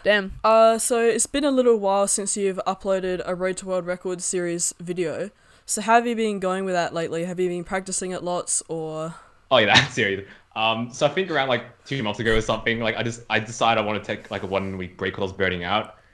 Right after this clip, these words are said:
Speaker 3: And then due
Speaker 2: Oh,
Speaker 3: to,
Speaker 2: yeah.
Speaker 3: like, you know, your classic, you know, procrastination, excuses, et cetera, it turned into two, that turned to, like, a month. <laughs> And then it's just like, "Oh, wait, shoot." Um, yeah, I'm thinking of trying to get back into it.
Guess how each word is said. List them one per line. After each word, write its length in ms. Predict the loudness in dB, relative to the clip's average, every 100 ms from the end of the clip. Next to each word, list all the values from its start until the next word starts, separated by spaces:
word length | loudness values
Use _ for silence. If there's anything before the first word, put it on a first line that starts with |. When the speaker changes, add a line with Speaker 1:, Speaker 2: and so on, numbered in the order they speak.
| -12 0
Speaker 3:
And 80 | 2
then 120 | 2
due 120 | 0
Speaker 2:
Oh, 40 |
Speaker 3:
to, 40 | 0
Speaker 2:
yeah. 40 |
Speaker 3:
like, 180 | 0 -2
you 60 | -2
know, 180 | -4 -4 _ _ -20
your 120 | -16
classic, 400 | -4 -4 -4 -8
you 60 | -8
know, 100 | -8 -10
procrastination, 760 | -10 -6 -4 -4 -6 -6 -8 -12
excuses, 400 | -12 -12 -10 -10
et 100 | -8
cetera, 320 | -2 -2 -2 -6
it 100 | -8
turned 220 | -2 -2
into 100 | -2
two, 260 | -4 -2 -2
that 140 | -4 -4
turned 180 | -4
to, 60 | -2
like, 260 | -6 -6 -16 _ _ -2
a 40 |
month. 480 | 0 0 -2 -14 -14
<laughs> 40 | -6 2
And 240 | 4 4
then 160 | 4 0
it's 80 | -4
just 180 | -6 -2
like, 240 | -2 -2 -12 _ _ _ _
"Oh, 120 | -6 -2
wait, 220 | -2 -4
shoot." 280 | -6 -6 -10 -20 -20 _
Um, 560 | 4 4 4 0 -4 -8 -20 -14 -14 -14 -20 _ _ -2
yeah, 120 | 2
I'm 60 | 4
thinking 200 | 4 2
of 60 | 2
trying 140 | 2
to 60 | 2
get 140 | 0
back 200 | 0 -4
into 160 | 0 0
it. 180 | 0